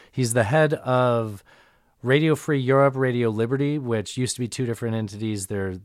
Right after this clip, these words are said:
the same now. They had the same mission, which is, um, you know, broadcasting into, uh, Soviet-controlled space in the Cold War. Uh,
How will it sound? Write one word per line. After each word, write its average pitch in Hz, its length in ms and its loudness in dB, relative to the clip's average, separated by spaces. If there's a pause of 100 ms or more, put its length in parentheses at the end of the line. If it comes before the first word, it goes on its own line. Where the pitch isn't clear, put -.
(160)
the 107 80 -10
same 120 300 -4
now. 107 360 -2 (320)
They 104 300 -2 (100)
had 113 180 -2
the 113 60 -6
same 110 300 -4
mission, 98 380 -4
which 90 180 -10
is, 87 240 -8 (560)
um, 85 480 -6
you 101 80 -8
know, 92 80 -4
broadcasting 110 800 -2
into, 98 760 -4 (480)
uh, 85 340 -14 (200)
Soviet-controlled 110 1080 -2
space - 640 -4 (100)
in 92 400 -4
the 87 80 -10
Cold 135 260 2
War. 104 320 2 (460)
Uh, 85 320 -8